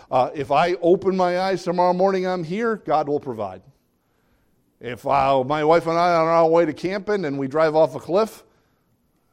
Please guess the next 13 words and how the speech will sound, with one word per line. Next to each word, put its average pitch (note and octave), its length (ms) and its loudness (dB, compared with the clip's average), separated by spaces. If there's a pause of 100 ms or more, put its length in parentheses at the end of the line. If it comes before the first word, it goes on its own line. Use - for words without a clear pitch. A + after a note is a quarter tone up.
(200)
and A#2+ 100 -14
that's C#3 220 -4
it, A3 160 0 (1500)
then C3+ 120 -10
he D#3+ 100 0
doesn't G3 260 2
have A#3+ 200 -4
to B3+ 80 -10
provide. F#3+ 400 2
I'm A#3+ 140 -2
going C#3+ 200 0
to C3 80 -10
heaven. F#3 520 -6